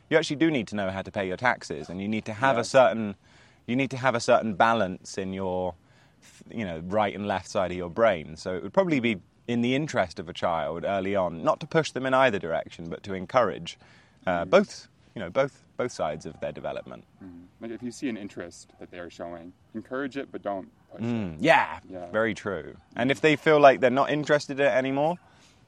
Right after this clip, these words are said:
Speaker 1: I don't think necessarily it's a good idea to get into the habit of spending thousands of dollars every couple of weeks to, like,
Speaker 2: Mm.
Speaker 1: buy the latest whim. "Oh, I want to be a film designer," or whatever.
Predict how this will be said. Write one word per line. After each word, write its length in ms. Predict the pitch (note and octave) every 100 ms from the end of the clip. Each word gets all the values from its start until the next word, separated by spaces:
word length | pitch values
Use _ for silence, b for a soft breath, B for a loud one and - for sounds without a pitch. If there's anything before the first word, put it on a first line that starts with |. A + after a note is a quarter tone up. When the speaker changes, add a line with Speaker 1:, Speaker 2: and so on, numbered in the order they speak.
| b b
Speaker 1:
I 60 | -
don't 160 | C#3+ B2+
think 140 | B2
necessarily 420 | B2 A#2+ A#2+ A#2
it's 80 | G#2+
a 40 |
good 120 | A2 A2
idea 220 | G2+ G#2
to 80 | -
get 120 | G2+
into 140 | G#2
the 100 | F#2+
habit 320 | F#2 G2+ G2 F2
of 80 |
spending 340 | - G#2 F#2+ F2+
thousands 400 | - G2 F#2 F2+
of 100 | F2
dollars 280 | G2 F#2+ F2+
every 200 | E2 F2+
couple 280 | F#2+ F2
of 60 | F2
weeks 300 | F2+ F#2 -
to, 80 | F2+
like, 180 | D#2 D2+
Speaker 2:
Mm. 40 |
Speaker 1:
buy 240 | G#2 G2+
the 100 | G2
latest 360 | F#2+ F2 G2+ F2+
whim. 360 | G#2 A2+ F#2 F2
"Oh, 180 | G3+ F#3+
I 80 | D#3+
want 220 | D3 B2
to 60 | B2+
be 220 | A#2+ A#2
a 40 |
film 280 | G#2+ C3+ A#2
designer," 440 | F#2 E2+ D#2 B1+ C2+
or 60 |
whatever. 340 | E2 E2 D#2